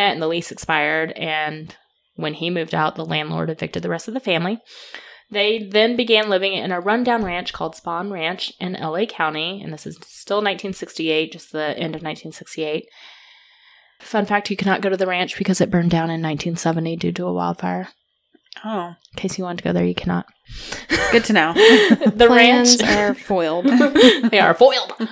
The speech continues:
Speaker 1: The ranch had been a television and movie set for Western movies, but it was deteriorated and no longer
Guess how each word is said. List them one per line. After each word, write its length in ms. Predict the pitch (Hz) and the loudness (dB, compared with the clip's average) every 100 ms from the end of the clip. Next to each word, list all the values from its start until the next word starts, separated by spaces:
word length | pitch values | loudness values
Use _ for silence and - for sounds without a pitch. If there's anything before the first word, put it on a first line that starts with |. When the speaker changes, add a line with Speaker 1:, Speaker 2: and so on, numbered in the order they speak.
| 233 - - - 277 - 214 214 - 214 | -2 -4 -6 -6 -4 0 0 0 -4 0
Speaker 1:
The 140 | 226 220 | 2 4
ranch 320 | 226 262 285 | 4 4 2
had 160 | 262 226 | 0 4
been 260 | 226 220 | 4 4
a 300 | - 196 190 | 2 2 2
television 460 | 190 233 233 233 226 | 2 2 2 2 0
and 100 | 190 | -2
movie 260 | 185 190 220 | -2 -2 -2
set 360 | - 269 277 - | 2 4 4 0
for 80 | |
Western 500 | 185 175 - 196 190 | -2 -2 -2 -4 -4
movies, 600 | 180 170 180 226 254 247 | -4 -4 -2 -2 -2 -4
but 180 | - 196 | -2 -2
it 340 | - - - - | 0 -2 -4 -6
was 240 | 208 208 208 | -2 -2 -2
deteriorated 920 | 220 - 294 294 285 285 277 269 269 | -6 -4 -4 -2 -2 0 2 2 2
and 260 | - 196 196 | -2 -2 0
no 260 | 214 226 | 0 0
longer 600 | 233 220 220 214 214 202 | -4 -4 -4 -4 -4 -6